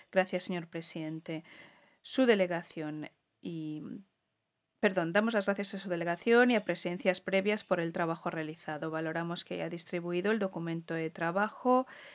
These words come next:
y el de Francia y Estados Unidos para que haya un debate transparente en esta reunión plenaria.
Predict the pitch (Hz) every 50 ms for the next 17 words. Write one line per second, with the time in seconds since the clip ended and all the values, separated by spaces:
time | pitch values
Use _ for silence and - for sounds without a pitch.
0 | - _ - 175 185 175 175 175 175 170 - - 202 196 190 196 196 - - 214
1 | 208 208 208 208 196 175 165 165 - - 170 165 165 165 165 - - 165 160 156
2 | 151 151 151 151 156 165 - - - - - - - - _ _ - 165 160 165
3 | 165 165 165 165 175 175 170 - - - - - - - _ _ _ _ _ _
4 | _ _ _ _ - - - - 196 175 175 180 180 185 185 180 180 180 180 180
5 | 180 175 175 170 170 180 180 180 - - 202 196 190 180 175 - - - 165 170
6 | 175 180 - 190 185 175 165 - - 170 175 170 165 165 165 160 160 - - 160
7 | 156 156 156 151 147 147 156 156 151